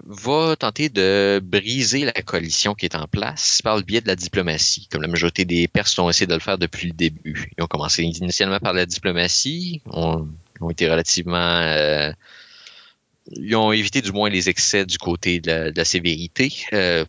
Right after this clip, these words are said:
pour, euh, essayer de s'attirer les bonnes grâces en général et tenter de,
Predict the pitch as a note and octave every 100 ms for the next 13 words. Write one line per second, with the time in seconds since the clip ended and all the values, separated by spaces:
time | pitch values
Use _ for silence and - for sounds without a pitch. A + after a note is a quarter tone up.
0 | - F2+ F2 E2+ E2 E2+ D#2 D2+ D#2 D#2+
1 | - - F2+ - F#2 F2+ E2 E2+ D#2 F2+
2 | - E2 D#2+ D#2+ - F#2 F2+ E2+ D2+ E2+
3 | D#2+ -